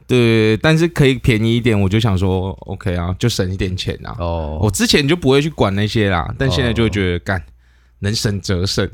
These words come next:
Speaker 2: 干，装阔。
Speaker 1: 没有，
Speaker 2: 之前在装阔。
Speaker 1: 没有，没有，之前就是真的
Speaker 2: 偏阔。
Speaker 1: 多到不够花，呃，多到，多到不知道怎么花。
Speaker 2: 哦。
Speaker 1: 啊，对，对，对。
Speaker 2: 代表你这个人物欲太低啊。
Speaker 1: 对，物欲不高。
Speaker 2: 你只要，你只要有一个可以打球的地方就好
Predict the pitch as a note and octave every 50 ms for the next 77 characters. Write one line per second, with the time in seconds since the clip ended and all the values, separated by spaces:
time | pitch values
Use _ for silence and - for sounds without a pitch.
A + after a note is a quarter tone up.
0 | F#2+ - - F2+ F2 E2 F2 - - F#2 F#2+ F#2+ - A#2 G2+ E2 C#2 - - F#2+
1 | F#2+ - _ _ _ _ _ - F#2+ F2+ G2 G#2 F#2+ F#2+ G2+ - G2 F2 F2+ -
2 | - F#2+ D2+ - - F2+ F#2 - G2 G#2 G#2+ G2+ G2 G2 - - G#3 G#3+ E3 C3
3 | C3+ D3 C#3 C#3 C#3 C3 C3 C3 B2+ A#2+ G#2+ G2+ G#2+ - - - - - - -
4 | - - _ - G2+ F#2+ F#2+ - - G2 - - C3+ B2+ B2 C3 B2+ A#2 - G#2
5 | G2+ - G#2+ G2+ G2 F#2+ F#2+ E2+ F2 F2+ G2 - - _ _ - B2 A#2+ A2+ A2
6 | - D#3+ D3+ D#3 D#3 D#3+ D3 C#3 C3 A#2+ - C#3+ C#3 C#3+ C#3+ D3 C#3 C3+ C3 B2
7 | B2 A#2+ A#2+ A#2 A2+ - - _ _ _ - C3+ B2+ A2+ A2 F#2+ F2+ E2 F#2 E2
8 | E2 G2 G#2 - - - G#2+ G#2 G#2 A#2 A2+ C3 A#2+ - A2 A2+ A#2 A2 G2+ F#2+
9 | - G#2 G2+ G2 F#2+ F#2+ F2+ F2+ D3 D3 A2 A2 G#2 G2+ C3 B2 A#2+ G#2 G#2 -
10 | - A2+ G#2+ G#2 G#2+ G#2 F#2+ G2 G2 - - F2+ E2 D#2+ D#2+ E2+ E2+ - - -
11 | - A2+ A2 G#2+ G2 G2 G2+ C3+ C3+ C3 C3+ B2+ A#2 A#2 A2 A#2 G#2 G2 G2+ G#2
12 | G#2+ - _ - - - _ - - - G4 G4+ F4+ A#2 - G#4 - - C#3+ B2+
13 | - - A2+ G2+ B2 B2 C3+ C3+ A2+ G#2 G2+ G2+ G2 F#2+ G2 G2 G#2 - G2+ F2
14 | E2+ - F2 E2 E2 F#2 F#2 F2 E2+ E2+ F2 F2 F2+